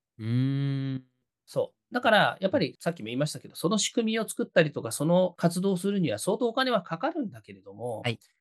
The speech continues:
Speaker 2: だけど、地域としては、外に、外貨を、外に出さなくていい。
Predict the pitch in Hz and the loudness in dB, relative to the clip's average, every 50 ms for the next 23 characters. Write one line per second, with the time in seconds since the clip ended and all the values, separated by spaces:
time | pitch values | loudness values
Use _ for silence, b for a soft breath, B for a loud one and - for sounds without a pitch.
0 | _ _ _ _ 277 277 285 233 240 240 247 190 117 - - _ _ - 339 349 | _ _ _ _ 0 2 2 4 6 6 6 6 4 2 -4 _ _ 0 2 2
1 | 320 - - 156 151 - - - - - 151 143 147 180 202 170 131 117 - - | 0 -2 -6 -10 -10 -10 -8 -10 -6 -4 -2 4 6 8 8 8 6 2 -2 -2
2 | - 349 359 370 302 180 156 135 120 110 120 127 190 254 311 240 - - 110 98 | -2 0 0 2 0 0 0 0 -2 -6 0 4 4 4 4 4 2 0 0 0
3 | - - _ _ _ - - 269 285 254 147 110 98 117 113 - - - 165 - | 0 -6 _ _ _ -6 -4 -2 0 0 0 0 -2 -10 -4 0 0 0 0 -2
4 | - - - - _ | -6 -18 -20 -20 _